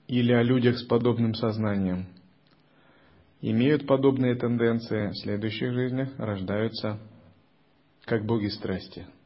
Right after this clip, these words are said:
например, в Индралоке. Каждый пожинает результаты медитации своего ума.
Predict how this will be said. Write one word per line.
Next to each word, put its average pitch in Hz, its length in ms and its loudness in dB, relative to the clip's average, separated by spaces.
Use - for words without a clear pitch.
например, 107 480 -2
в 110 200 -8
Индралоке. 92 640 -4
Каждый 156 440 4
пожинает 131 720 0
результаты 139 760 -2
медитации 113 640 0
своего 104 440 -2
ума. 87 320 -6